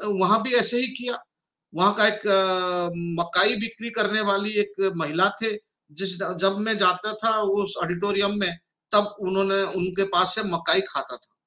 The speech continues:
तो वही, उन्हीं का ही जो story है, अपना गांव, अपना घर का, अपना जीवन का जो story है, उसको लेके भी हमने नाटक तैयार किया। पूरा मैंने ही लिखा, अ, उनको सबको लगाया उस गवेषणा में,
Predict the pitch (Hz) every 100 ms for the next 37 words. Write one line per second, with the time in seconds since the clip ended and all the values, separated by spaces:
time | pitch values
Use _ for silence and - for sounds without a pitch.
0 | _ - _ _ 208 185 180 214 - 185
1 | 226 294 285 262 247 269 - _ 196 175
2 | 240 240 196 190 196 139 123 - _ -
3 | 170 220 247 233 190 202 233 - 196 -
4 | 247 254 175 190 196 202 185 - 240 196
5 | 202 233 247 240 214 208 190 175 131 120
6 | - _ _ _ 214 - 269 262 233 220
7 | 214 240 196 196 214 196 175 208 - 180
8 | 180 185 196 196 220 214 214 214 220 214
9 | 226 220 - 214 226 _ _ _ _ -
10 | 185 190 190 190 202 208 208 196 - 214
11 | 196 185 196 214 226 214 208 170 - 190
12 | 180 190 208 202 202 220